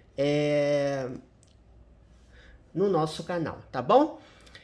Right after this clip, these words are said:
Então, o McDonald's está testando um Big Mac, né? Big Mac de frango, chicken, tá? Então, chicken,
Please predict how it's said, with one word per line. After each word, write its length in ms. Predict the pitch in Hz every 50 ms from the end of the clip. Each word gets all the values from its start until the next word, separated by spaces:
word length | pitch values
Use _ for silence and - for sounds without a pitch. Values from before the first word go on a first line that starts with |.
| - - -
Então, 440 | 202 208 202 - 240 254 277 294 294
o 80 | 262
McDonald's 680 | 233 233 233 233 196 208 196 190 190 190 190 190 190 -
está 300 | 208 202 - - 185 175
testando 960 | - - 214 220 220 - - 196 170 170 180 196 202 202 254 302 330 - -
um 280 | - 190 226 269 311 277
Big 300 | 196 202 196 175 165 190
Mac, 440 | 180 160 143 135 139 156 - - - - - - -
né? 220 | 151 160 233 311 -
Big 200 | - - 156 151
Mac 380 | 143 139 135 160 226 - - - - - _ _ _ _ _ _
de 400 | - 143 139 170 226 277 294 - - - - _ _ _ _ - -
frango, 720 | - - - - 214 262 262 240 202 151 135 117 101 107 - -
chicken, 540 | - - - 294 285 - - 156 113 98 101 - - _ _ _ _ _ _ _ _ _ -
tá? 340 | 127 151 202 254 254 - - - - - - - - - - -
Então, 200 | - 269 294 302
chicken, 560 | - - - 233 233 233 - 262 269 285 320